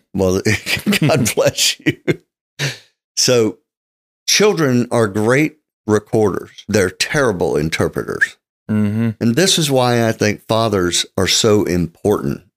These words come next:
Speaker 1: in a child's life. That if a father's well-grounded and his, his life is in the right direction and he can guide his children as to what life means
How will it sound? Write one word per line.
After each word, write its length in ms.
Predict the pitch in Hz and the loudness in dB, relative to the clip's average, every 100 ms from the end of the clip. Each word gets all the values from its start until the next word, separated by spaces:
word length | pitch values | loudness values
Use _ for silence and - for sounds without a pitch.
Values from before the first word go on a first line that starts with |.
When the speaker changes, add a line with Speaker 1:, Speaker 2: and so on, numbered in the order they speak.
| - | -6
Speaker 1:
in 120 | 90 | -4
a 80 | 80 | -2
child's 440 | - 92 92 82 | 0 0 0 0
life. 440 | 85 78 62 - _ _ _ _ _ _ _ - | -2 -2 -2 -8 _ _ _ _ _ _ _ -4
That 100 | 107 | -2
if 100 | 104 | 0
a 80 | 110 | -2
father's 500 | 135 156 165 151 127 | 0 0 0 -2 0
well-grounded 920 | 123 127 107 107 98 92 85 90 - | 2 2 2 0 0 0 0 -2 -2
and 180 | 110 104 | -2 0
his, 440 | 131 143 131 - _ | 2 2 0 -4 _
his 340 | - 143 151 135 | -4 0 0 0
life 340 | 107 98 98 | 2 2 2
is 260 | 101 92 - _ _ - | 0 0 -4 _ _ -4
in 140 | 110 | 0
the 80 | 110 | 2
right 280 | 104 101 80 | 2 0 -2
direction 640 | 95 104 113 - 65 76 - | 0 0 0 0 -2 -4 -4
and 120 | 90 | -4
he 220 | 80 135 | 0 0
can 340 | 131 110 95 87 | 0 0 0 0
guide 400 | 101 117 135 - | 0 0 0 0
his 240 | 120 110 | -2 -2
children 640 | - 113 107 95 73 69 - | 0 0 0 0 -2 -2 -2
as 180 | 90 - | -4 -2
to 140 | 90 | -4
what 360 | 85 101 117 - | -2 0 0 0
life 420 | 95 104 107 - - | 0 2 0 -2 -6
means 720 | 82 104 90 65 57 - - | 0 0 0 -2 -4 -10 -14